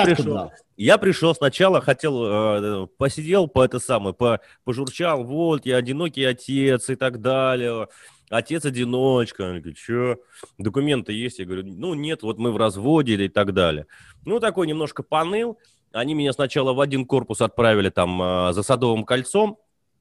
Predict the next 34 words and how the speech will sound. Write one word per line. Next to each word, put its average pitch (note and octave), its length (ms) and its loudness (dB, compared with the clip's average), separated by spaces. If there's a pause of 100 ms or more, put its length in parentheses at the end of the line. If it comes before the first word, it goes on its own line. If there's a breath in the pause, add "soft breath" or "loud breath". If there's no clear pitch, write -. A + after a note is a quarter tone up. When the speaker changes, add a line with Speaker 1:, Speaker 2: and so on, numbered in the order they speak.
(400)
Speaker 2:
Э, G2+ 260 -6
мне A2 140 -6
сказали, A2+ 220 -2
что - 140 -16
там G#2+ 120 -2
не B2 80 2
очень A2+ 160 -2
хорошая G2+ 360 -2
школа. F2+ 400 -4 (400 loud breath)
И G2+ 920 0
посоветовали A#2 600 4
там E2+ 260 2
в F2 80 -6
другую B2+ 460 8
корпус, - 420 4
как D#2+ 140 -2
бы. D2+ 200 -6 (280 soft breath)
И F#2+ 80 -4
я A#2+ 100 2
пришёл, D3+ 440 2
по-, G2 440 0
сказал: F#2 200 -4
«Я C3 140 4
вот D3 140 2
в - 60 -20
тот A2+ 180 0
корпус - 340 0
пойду». D#2 220 -8
«Да, F#3 180 6
ну A3+ 180 2
иди, F2+ 280 2
хорошо. F2 560 0 (360)
Сдавай B2 360 2
документы». D#2 520 -6